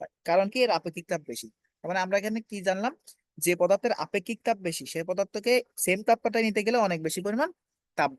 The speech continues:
প্রদান করতে হয়। এটা হচ্ছে বিষয়। এবার আমরা শিখবো তাপের প্রবাহ। তাপের প্রবাহ জিনিসটা কি? দুটি বস্তুর তাপমাত্রা যদি ভিন্ন হয় এবং দুটি বস্তু, দুটিকে যদি একটি সংস্পর্শে অন্য কি,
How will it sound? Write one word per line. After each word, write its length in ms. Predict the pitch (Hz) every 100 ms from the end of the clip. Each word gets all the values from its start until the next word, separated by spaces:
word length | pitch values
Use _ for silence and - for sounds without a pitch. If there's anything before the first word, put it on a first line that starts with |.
| -
প্রদান 260 | 147 139 127
করতে 220 | 120 -
হয়। 120 | 104 -
এটা 160 | 165
হচ্ছে 160 | 156 151
বিষয়। 260 | 131 113 - _ _ _ _ _ _ _ _ -
এবার 160 | 170 190
আমরা 180 | 185 214
শিখবো 240 | 208 262
তাপের 340 | - 160 170
প্রবাহ। 300 | - 139 127 104 - _ _
তাপের 180 | 147 165
প্রবাহ 280 | 185 196 226
জিনিসটা 360 | 240 262 247 262
কি? 140 | - 208
দুটি 360 | 180 190 190 254
বস্তুর 400 | 208 196 196 220
তাপমাত্রা 440 | 208 190 202 208 208
যদি 200 | 202 208
ভিন্ন 260 | 196 233 196
হয় 220 | 143 175 -
এবং 220 | 190 208 170
দুটি 180 | 160 175
বস্তু, 280 | 175 175 - _ _ _ _
দুটিকে 300 | 175 190 220 233
যদি 220 | 240 262 - -
একটি 280 | 208 - 240
সংস্পর্শে 680 | - 196 226 - 240 - 285 285 -
অন্য 180 | 202 208
কি, 120 | 196